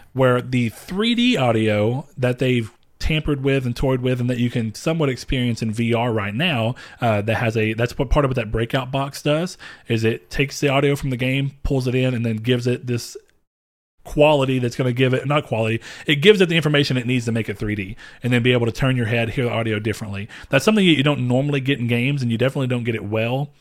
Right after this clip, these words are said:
Uh, like, uh, Shadow of the Tomb Raider recently, one of the problems I had is that the game always sounded like, even if I was directly behind somebody, it was trying to make it,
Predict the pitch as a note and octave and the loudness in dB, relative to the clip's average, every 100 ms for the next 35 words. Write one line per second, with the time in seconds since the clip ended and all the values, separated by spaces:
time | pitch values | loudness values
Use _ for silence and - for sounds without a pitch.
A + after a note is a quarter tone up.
0 | _ - A#2+ A2 G#2+ A2+ D3+ - A#2+ A#2 | _ -4 0 0 0 -4 -8 -6 -2 -2
1 | - - - A#2 G#2+ - D#3+ C3+ - D#3 | -6 -20 -4 -2 4 6 6 4 0 0
2 | D3 D#3 D#3+ C3+ C#3+ D#3 D#3+ D#3+ - - | 0 0 0 0 0 0 -2 -4 -8 -18
3 | - C#3+ C#3 C#3 C#3+ A#2+ A#2 D3+ F3+ F#3 | -4 0 2 4 4 4 0 0 0 0
4 | F#3+ - - - B2+ B2 A#2 D3 E3+ - | -2 -6 -14 -4 -2 0 0 0 0 4
5 | C#3+ F3+ F3 D#3+ D#3+ C#3 B2 C3 C#3+ C3+ | 6 6 2 0 0 2 2 4 2 2
6 | B2 B2 B2+ B2+ A2 G#2 C3+ C#3 B2+ A#2 | 0 0 0 0 -2 0 -2 0 0 0
7 | A2 A2 A#2 A2 - - D#3 E3 - D3+ | 0 0 0 -2 -4 -2 0 0 -2 0
8 | C3 B2+ C3 - | 0 0 -2 -6